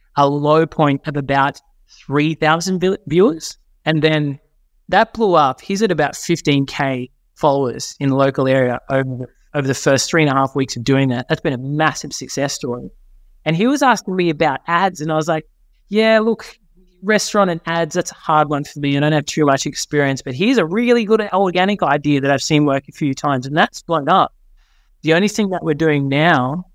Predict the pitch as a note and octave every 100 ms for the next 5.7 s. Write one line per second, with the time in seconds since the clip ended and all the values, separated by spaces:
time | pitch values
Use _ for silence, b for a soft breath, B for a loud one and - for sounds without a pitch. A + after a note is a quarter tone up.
0 | _ - - D3 C#3+ - D3+ - D#3+ -
1 | C3 B2+ C3+ D3+ D#3+ D#3 C#3 C#3+ C#3 C3
2 | - - D3+ C#3 B2 B2 - D3+ D3+ E3+
3 | D#3+ C#3 C3 - _ _ _ _ - G#3+
4 | - - - - C#3+ C#3 C3+ B2+ B2+ C#3+
5 | C3 C#3 C3 C3 - -